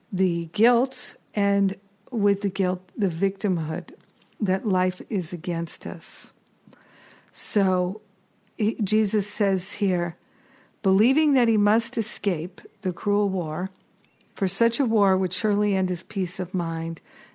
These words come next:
and so destroy him." Or believing this, believing that the opponents in the war are real, we must escape, for such a war would surely end our purse of mind, peace of mind and destroy us.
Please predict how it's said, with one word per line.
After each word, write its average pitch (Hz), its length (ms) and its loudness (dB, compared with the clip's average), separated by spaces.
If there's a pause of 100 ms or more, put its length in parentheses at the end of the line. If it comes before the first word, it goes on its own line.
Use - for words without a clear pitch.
and 190 200 2
so 185 320 2
destroy 175 680 -2
him." 160 320 -8 (1080)
Or 180 100 0
believing 208 520 4
this, 175 520 0
believing 185 520 2
that 165 240 -4
the 180 120 -2
opponents 190 540 0
in 190 80 2
the 175 80 0
war 170 320 -2
are 185 240 0
real, 165 480 -4 (920)
we 196 180 6
must 190 360 4
escape, 208 720 0 (240)
for - 160 -6
such 202 340 0
a 269 60 0
war 180 380 0
would 180 180 -2
surely 208 580 0
end 180 380 0
our 180 320 2
purse 208 440 -2
of 226 140 -4
mind, 165 600 -2
peace 226 320 0
of 190 140 -4
mind 165 380 -4
and 175 220 0
destroy 180 500 -2
us. - 320 -12